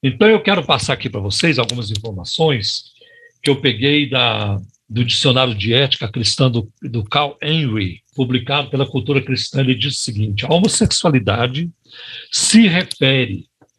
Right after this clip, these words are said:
ao comportamento sexual envolvendo preferência por pessoas do mesmo sexo. Outros termos estão ligados a esse tema, como, por exemplo, bissexual,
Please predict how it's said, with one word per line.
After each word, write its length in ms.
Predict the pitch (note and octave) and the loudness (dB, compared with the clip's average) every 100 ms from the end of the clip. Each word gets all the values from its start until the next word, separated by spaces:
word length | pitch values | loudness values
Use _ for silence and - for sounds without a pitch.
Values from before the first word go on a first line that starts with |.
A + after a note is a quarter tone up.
| - - | -20 -6
ao 200 | B2 C#3+ | 0 0
comportamento 600 | - D#3 D#3+ - C3+ E3 | 0 0 0 2 2 0
sexual 680 | - E3 - - C#3 C#3+ D3+ | -2 -6 -6 -4 -2 2 2
envolvendo 560 | D3+ C3+ A2+ C#3 C#3+ C3 | 2 0 2 2 0 -6
preferência 1000 | - F3+ - C#3+ D3+ E3+ - - - - _ _ - - _ | -2 -4 0 0 0 -4 -8 -10 -10 -12 _ _ -20 -20 _
por 180 | D3+ C#3+ | 2 4
pessoas 480 | D3+ - - F3 | 2 0 -2 -2
do 100 | C3+ | 0
mesmo 360 | C3+ E3+ F#3 F#3+ | 2 2 0 -4
sexo. 680 | - - G#2 - - - - _ D3 | -6 -6 -8 -8 -10 -10 -16 _ 2
Outros 680 | E3+ A3 A3+ A#3 - - - | 4 4 2 -2 -4 -10 0
termos 580 | E3+ F3+ B2+ A#2 G#2+ G#2 | 2 2 0 -6 -10 -8
estão 280 | B2 - D3+ | -4 -2 0
ligados 600 | C3 A2+ D3 D#3+ C#3 G#2 | 2 2 2 0 -2 -2
a 80 | D3+ | -2
esse 300 | E3+ - - | -2 -4 -2
tema, 480 | C3 B2+ C#3 E3 C3+ _ - - _ | 0 0 0 -6 -10 _ -20 -20 _
como, 240 | D#3+ D#3+ | 0 0
por 160 | D3+ D3+ | 4 4
exemplo, 400 | A#2 C3 D3+ B2+ | 4 2 0 -4
bissexual, 1000 | B2+ G#3+ A#3+ - G#3 - - G3+ - | 2 6 6 4 0 0 -2 -2 -2